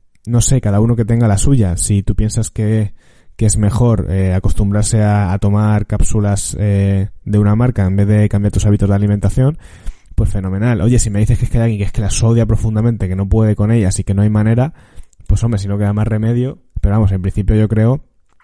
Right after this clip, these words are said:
que todos tenemos la posibilidad de hacer un esfuercito, ¿no? E intentar cambiar un poco nuestra relación con la alimentación.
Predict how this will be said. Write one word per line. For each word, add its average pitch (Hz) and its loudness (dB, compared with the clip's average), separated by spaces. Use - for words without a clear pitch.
que 117 0
todos 110 2
tenemos 110 -2
la 107 0
posibilidad 101 -2
de 107 -2
hacer 113 0
un 110 2
esfuercito, 110 2
¿no? 123 0
E - -2
intentar 101 0
cambiar 107 2
un 104 2
poco 104 0
nuestra 107 0
relación 98 -2
con 104 -2
la 98 -2
alimentación. 92 -2